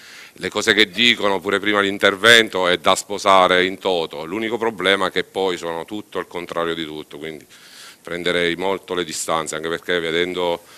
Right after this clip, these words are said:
eh, la Raggi a Roma chiaramente, eh, mi vengono un po' dei, dei seri, dei seri dubbi. Quindi niente, io invito tutti quanti a esprimere un voto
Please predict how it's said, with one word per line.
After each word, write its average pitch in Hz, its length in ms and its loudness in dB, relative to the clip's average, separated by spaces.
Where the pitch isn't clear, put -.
eh, - 120 -16
la 98 140 4
Raggi 101 400 6
a 117 80 8
Roma 104 640 2
chiaramente, 85 640 -10
eh, 85 60 -20
mi 82 100 -14
vengono 87 320 -8
un 85 120 -10
po' 78 760 -6
dei, 87 220 -2
dei 92 160 0
seri, 101 580 4
dei 87 140 -4
seri 95 280 0
dubbi. 80 480 -8
Quindi 92 1300 -2
niente, 113 540 0
io 98 160 -4
invito 82 720 -4
tutti 98 280 -10
quanti 90 520 4
a 78 140 -2
esprimere 92 420 -6
un 90 140 -8
voto 90 480 -2